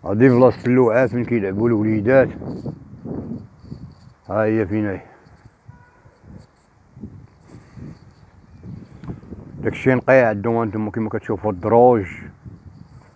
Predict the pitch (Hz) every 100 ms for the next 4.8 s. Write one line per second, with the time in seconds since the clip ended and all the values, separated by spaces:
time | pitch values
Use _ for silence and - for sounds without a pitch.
0 | - - - - _ - 104 - 123 117
1 | - 120 131 110 104 107 95 104 101 107
2 | 104 - 110 104 113 123 107 - 117 107
3 | 117 110 95 110 123 104 131 123 107 123
4 | 101 120 107 104 95 95 - -